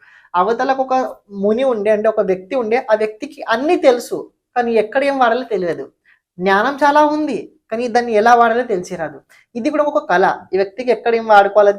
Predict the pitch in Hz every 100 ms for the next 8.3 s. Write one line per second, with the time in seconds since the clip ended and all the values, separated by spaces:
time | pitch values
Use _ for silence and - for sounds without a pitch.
0 | 202 175 - 160 143 143 - _ _ -
1 | - _ _ - 269 302 311 311 311 262
2 | 262 262 262 269 254 214 226 226 196 196
3 | 208 269 240 208 202 208 240 254 220 214
4 | 220 208 190 208 180 196 233 240 220 226
5 | 233 220 214 214 190 220 240 226 202 220
6 | 208 196 262 233 190 208 214 214 214 214
7 | 214 196 180 185 202 196 190 226 202 190
8 | 190 190 214